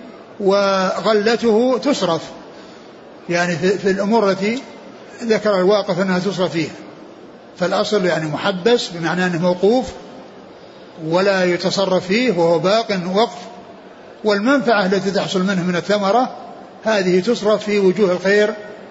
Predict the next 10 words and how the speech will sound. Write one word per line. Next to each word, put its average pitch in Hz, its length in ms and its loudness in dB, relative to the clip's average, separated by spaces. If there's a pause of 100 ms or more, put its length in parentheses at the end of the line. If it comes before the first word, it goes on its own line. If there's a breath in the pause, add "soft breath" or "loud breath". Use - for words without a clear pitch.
(200)
التي 202 560 2 (360)
سماها 185 680 0 (540)
ال-، 175 220 2
ال-، 175 300 0
ال-، 175 400 0
الواقف، 175 500 2 (680)
و-، 208 440 2 (540)
وإن 254 320 2
لم 214 140 0
تكن 202 420 0